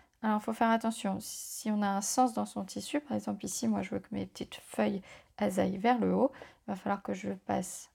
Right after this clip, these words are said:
endroit contre endroit avec les feuilles qui vont vers le bas pour que quand ça se retourne, ça soit dans le bon sens. Et donc, on va venir coudre à un centimètre du bord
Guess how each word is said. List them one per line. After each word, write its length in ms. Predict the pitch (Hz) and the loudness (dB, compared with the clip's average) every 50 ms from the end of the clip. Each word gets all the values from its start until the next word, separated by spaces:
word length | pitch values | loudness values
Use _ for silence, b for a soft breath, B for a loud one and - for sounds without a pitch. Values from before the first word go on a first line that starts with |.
| _ - | _ 2
endroit 340 | 247 254 240 233 226 208 202 | 2 2 4 4 2 2 2
contre 320 | - - 214 208 - - | 0 -4 -6 -4 -4 -2
endroit 340 | 208 190 185 190 208 233 254 | -2 0 0 2 4 4 4
avec 360 | - - 208 196 190 190 - | 4 2 0 0 -2 -2 -4
les 80 | - 190 | -6 -10
feuilles 300 | - - - 240 247 233 | -8 -4 -2 0 0 0
qui 160 | - - 214 | -2 -6 -6
vont 220 | 196 190 107 113 - - - | -4 -4 -4 -4 -6 -8 -8
vers 320 | 101 98 104 107 104 104 104 | -6 -2 0 0 2 2 2
le 240 | 101 101 101 - - - _ _ - | 0 0 0 -2 -4 -10 _ _ 0
bas 200 | 208 208 208 220 - - | 0 0 0 -2 -8 -14
pour 160 | - 190 - | -14 -14 -14
que 100 | - 214 | -14 -12
quand 280 | - - 202 196 185 - | -8 -6 -6 -6 -6 -8
ça 80 | - 190 | -10 -12
se 140 | - - - | -10 -6 -6
retourne, 380 | 196 185 - - 247 262 285 B B B B B B B _ | -6 -6 -2 0 0 0 0 B B B B B B B _
ça 220 | - - 208 202 | -10 -6 -6 -6
soit 380 | - - - - 214 208 214 - b b b b b _ _ | -6 -8 -4 0 0 0 0 0 b b b b b _ _
dans 120 | - 240 247 | 0 2 2
le 80 | 226 | 2
bon 140 | 190 185 180 | 2 2 0
sens. 400 | 180 - - 240 285 302 - B B B B B B B _ _ 214 | 0 0 2 2 2 2 0 B B B B B B B _ _ -4
Et 120 | 208 196 | -2 -2
donc, 280 | 180 185 202 233 247 - - - - _ _ _ _ - | 0 0 0 0 -2 -4 -10 -18 -20 _ _ _ _ -2
on 140 | 226 226 | 0 2
va 160 | 214 208 196 190 | 4 4 4 4
venir 340 | 190 190 190 190 185 - | 4 2 0 0 -2 -6
coudre 340 | - - - 262 233 214 190 - b b b b b b _ - | -6 0 0 2 2 2 -2 -6 b b b b b b _ 0
à 180 | 220 233 240 - - _ - | 2 2 0 -2 -6 _ -6
un 140 | 208 202 190 | -6 -4 -4
centimètre 640 | - - 233 226 220 - - 208 208 226 220 - | -4 -4 -4 -4 -4 -4 -4 -2 0 0 -2 -2
du 100 | - 190 | -4 -4
bord 500 | 180 170 190 202 226 240 247 - - | 0 2 4 4 4 2 0 -4 -10